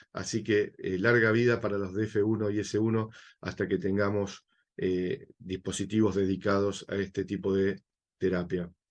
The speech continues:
Ustedes saben que, eh, el His bundle pacing tiene algunos problemas, algunas desventajas, principalmente con la estimulación de la rama izquierda.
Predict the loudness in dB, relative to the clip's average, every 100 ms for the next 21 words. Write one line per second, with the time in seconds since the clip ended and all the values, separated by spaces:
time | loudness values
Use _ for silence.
0 | -20 -18 -20 -20 _ -6 8 8 10 8
1 | 8 8 6 0 -8 _ _ -2 2 4
2 | 4 2 0 -4 -8 _ -6 -6 -6 -10
3 | _ -10 -6 -6 -8 -4 2 4 6 6
4 | 6 4 2 4 6 6 6 4 4 0
5 | -4 -2 2 6 6 4 0 -2 0 -2
6 | -2 -6 2 2 2 0 -2 -6 0 2
7 | 4 2 -2 0 0 0 -2 -4 -4 -2
8 | 0 2 2 2 0 2 2 4 0